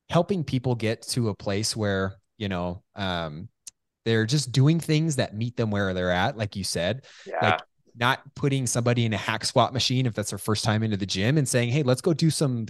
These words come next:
Speaker 1: type of dumbbell work or things that
Speaker 2: Mm-hmm.
Speaker 1: you can go and feel comfortable in, that's not gonna be overcrowded, or you don't have to manipulate this big machine to get into something that is, you know, maybe going to be uncomfortable for you." Meeting where you're at is gonna be important. And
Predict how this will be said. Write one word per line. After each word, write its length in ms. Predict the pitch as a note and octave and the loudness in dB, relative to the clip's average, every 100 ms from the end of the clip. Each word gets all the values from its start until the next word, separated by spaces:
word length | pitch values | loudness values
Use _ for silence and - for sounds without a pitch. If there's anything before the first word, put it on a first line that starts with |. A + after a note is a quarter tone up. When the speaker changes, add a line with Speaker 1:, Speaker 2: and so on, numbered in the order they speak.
| - | -4
Speaker 1:
type 220 | - A2+ | -4 -4
of 120 | A2+ | -4
dumbbell 440 | G#2 A2+ A2+ G2+ G2 | -2 0 2 2 2
work 240 | G2+ - | 0 -2
or 80 | F#2 | -6
things 320 | - B2 A#2 | -4 -2 0
that 220 | G#2+ F#2+ - - | 0 -2 -8 -14
Speaker 2:
Mm-hmm. 220 | G#2+ G#2 - _ | -8 -8 -8 _
Speaker 1:
you 140 | D#3 | 2
can 180 | E3 D#3 | 4 2
go 300 | B2+ B2 C3 | 4 4 4
and 100 | A#2+ | 4
feel 140 | A#2 A#2+ | 0 0
comfortable 440 | A#2 A2+ A#2+ B2 | 0 -4 -2 0
in, 180 | B2+ C#3 | 2 2
that's 220 | A#2+ F#2 | 2 -2
not 140 | A2+ G#2+ | -4 -4
gonna 80 | |
be 120 | A2+ A2 | -2 -2
overcrowded, 600 | G#2+ G#2+ G#2+ G#2 B2+ B2 | -2 -2 0 0 0 -2
or 60 | |
you 100 | A2 | -2
don't 160 | G#2 A#2 | -2 -4
have 160 | A2 - | -6 -4
to 100 | G#2+ | -4
manipulate 540 | G2 A2 B2+ A2+ G#2+ | -2 -4 -2 -4 -2
this 140 | G#2 - | -6 -4
big 200 | A2 G#2 | -4 -4
machine 380 | F#2 - A2+ | -4 -2 -2
to 80 | G#2 | -4
get 200 | F#2 A2 | -4 -4
into 160 | G#2+ G2+ | -4 -6
something 380 | - G2 A2 G#2+ | -6 -6 -6 -6
that 240 | E2+ E2+ | -4 -6
is, 520 | - F#2 F2 E2+ - - | -6 -6 -4 -6 -8 -10
you 120 | - F#2 | -8 -6
know, 160 | E2 - - | -6 -12 -16
maybe 340 | F#2+ G2 A2 | -4 0 0
going 240 | A2+ A#2 A2 | 0 0 2
to 60 | |
be 100 | A2 | 0
uncomfortable 460 | A2 G#2 A#2+ - A2 | 0 0 -2 -2 -4
for 200 | - G2+ | 0 0
you." 140 | G#2 | 2
Meeting 340 | G#2+ C3 C3+ B2+ | 0 0 0 0
where 100 | A#2 | 0
you're 200 | A2 G2+ | 2 2
at 180 | G2+ G2 | 0 -2
is 100 | - | -4
gonna 200 | G2 F2+ | -6 -4
be 100 | F#2+ | -6
important. 380 | F2 F#2 F2 | -4 -2 -2
And 160 | F#2 G2 | -4 -8